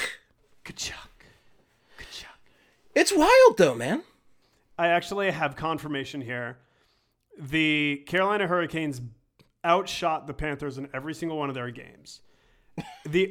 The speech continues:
Speaker 1: closest game, the closest in terms of shots, shot differential, was game one of the series,
Speaker 2: Which was
Speaker 1: where
Speaker 2: one of the
Speaker 1: Carolina
Speaker 2: longest games in N H L history.
Speaker 1: Yeah. So Carolina outshot Florida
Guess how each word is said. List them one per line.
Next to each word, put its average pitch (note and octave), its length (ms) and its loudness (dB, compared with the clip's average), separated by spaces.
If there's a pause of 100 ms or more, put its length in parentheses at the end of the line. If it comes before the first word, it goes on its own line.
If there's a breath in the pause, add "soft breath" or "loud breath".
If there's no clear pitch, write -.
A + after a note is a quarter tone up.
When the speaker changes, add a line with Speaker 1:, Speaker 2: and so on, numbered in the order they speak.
Speaker 1:
closest G#3 760 -2
game, D3+ 580 2
the D#3 100 -4
closest F#3+ 640 -2
in E3 140 -2
terms D#3+ 240 -2
of C3 100 -4
shots, D#3 720 2
shot F3 320 2
differential, C3+ 640 -4 (240 soft breath)
was C3+ 160 -6
game D#3+ 300 4
one D3 260 2 (400)
of F#3 140 -4
the G3+ 100 2
series, A3+ 480 -2
Speaker 2:
Which G#3 220 10
was A3+ 100 10
Speaker 1:
where A3 80 10
Speaker 2:
one A#3 100 12
of F#3+ 60 4
the F3 60 10
Speaker 1:
Carolina F3 220 12
Speaker 2:
longest D#3+ 280 6
games D#3 300 4
in C#3+ 80 2
N C3 100 2
H B2+ 160 -2
L A2+ 100 -2
history. - 440 -4 (400)
Speaker 1:
Yeah. C#3 380 4 (680 soft breath)
So D#3+ 240 4
Carolina G3+ 460 6
outshot D#3+ 720 4
Florida C3 600 0